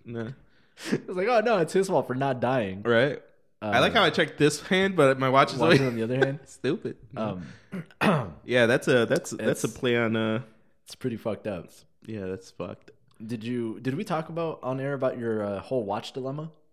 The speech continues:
Speaker 1: No, but I would love to bring that up because that was weird as shit.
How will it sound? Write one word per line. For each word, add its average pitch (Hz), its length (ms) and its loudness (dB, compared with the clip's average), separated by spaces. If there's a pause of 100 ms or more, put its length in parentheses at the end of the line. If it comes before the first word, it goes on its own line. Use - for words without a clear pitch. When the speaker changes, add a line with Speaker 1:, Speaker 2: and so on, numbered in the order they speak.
(1400)
Speaker 1:
No, 113 880 2 (400)
but 107 200 4
I 104 180 6
would 107 220 2
love 117 200 2
to 123 100 -8
bring 110 240 -4
that 104 140 -2
up 101 160 2
because 95 580 -4
that 110 220 4
was 104 260 2
weird 104 340 2
as 98 60 -4
shit. - 520 -4